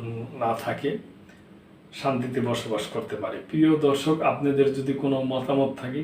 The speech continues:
কিছু ব-, বলার থাকে, অবশ্যই আপনারা কমেন্ট করবেন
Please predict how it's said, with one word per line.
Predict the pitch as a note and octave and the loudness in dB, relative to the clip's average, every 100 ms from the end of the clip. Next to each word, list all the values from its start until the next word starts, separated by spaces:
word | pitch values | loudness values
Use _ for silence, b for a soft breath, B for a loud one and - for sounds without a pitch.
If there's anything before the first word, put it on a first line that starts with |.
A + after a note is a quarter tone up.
| E3 | -6
কিছু | A#2 C3 | -6 -2
ব-, | A#2+ B2 B2+ A#2+ | 0 2 0 0
বলার | B2+ C3 C3+ - | 0 4 4 2
থাকে, | A#2+ B2+ D#3+ E3+ B B B B B - | -2 0 -2 -2 B B B B B 0
অবশ্যই | C#3+ D3 C#3 D3 | 4 4 4 4
আপনারা | B2+ A#2+ C3 B2+ | 4 4 0 0
কমেন্ট | B2+ B2+ B2 A#2+ | 0 -2 -2 -4
করবেন | B2+ B2+ E3 | -4 -2 -2